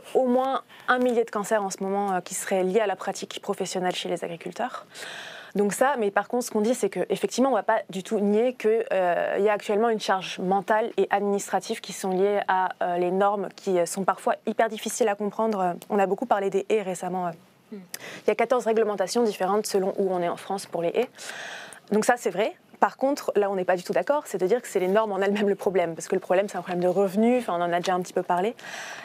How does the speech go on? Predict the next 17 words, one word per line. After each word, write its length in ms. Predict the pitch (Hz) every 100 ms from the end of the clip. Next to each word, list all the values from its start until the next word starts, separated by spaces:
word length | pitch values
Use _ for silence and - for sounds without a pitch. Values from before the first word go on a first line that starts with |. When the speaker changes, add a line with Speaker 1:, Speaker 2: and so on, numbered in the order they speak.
| -
Speaker 1:
Les 120 | 208 214
normes, 240 | 240 254
c'est 160 | - 208
une 140 | 190
charge, 400 | - 247 285 269
mais 140 | 208
parce 200 | 185 180
qu'en 120 | - 185
fait, 320 | 233 233 - -
euh, 160 | 190
la 120 | 175
manière 380 | 170 202 233 233
dont 160 | 202 185
elles 120 | 185 170
sont, 300 | - 190 180
euh, 60 | 170 64 55 50 50 50 - - - - - - - - _
euh, 20 | _